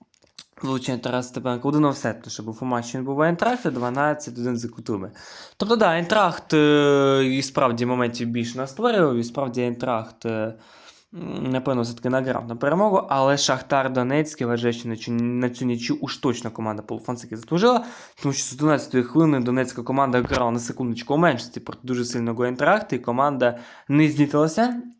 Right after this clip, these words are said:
знайшла у собі сили та зрівняла рахунок зусиллями Марлоса та Тайсона. Спочатку Хінтерегер рахунок відкрив, Марлос його зрівняв рахунок, де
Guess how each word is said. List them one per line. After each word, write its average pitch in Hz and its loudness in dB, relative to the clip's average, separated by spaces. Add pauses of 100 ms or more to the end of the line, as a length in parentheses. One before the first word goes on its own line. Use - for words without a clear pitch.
(100)
знайшла 156 2
у 131 0
собі 131 -2
сили 180 4
та 196 0
зрівняла 143 4
рахунок - -6
зусиллями 120 -2 (400)
Марлоса 190 2
та 190 0
Тайсона. 110 -4 (280)
Спочатку 135 -2
Хінтерегер 120 0
рахунок 131 -6
відкрив, 254 0
Марлос 196 2
його 185 2
зрівняв 185 2
рахунок, 160 -4
де 180 4